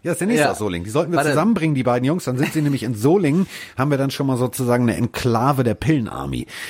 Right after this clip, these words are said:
Speaker 1: Also wir, die Pillen-Army nimmt jetzt langsam Solingen ein.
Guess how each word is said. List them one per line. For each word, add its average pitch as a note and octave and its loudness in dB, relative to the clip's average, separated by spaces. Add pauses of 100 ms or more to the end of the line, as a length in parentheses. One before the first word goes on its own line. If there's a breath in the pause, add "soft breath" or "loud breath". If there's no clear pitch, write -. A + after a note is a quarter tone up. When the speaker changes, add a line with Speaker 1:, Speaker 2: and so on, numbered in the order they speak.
(100)
Speaker 1:
Also F#2+ -4
wir, G#2 -2
die G#2 -2
Pillen-Army G#2+ 2
nimmt C3 0
jetzt - -2
langsam A2 2
Solingen F#2 2
ein. - -10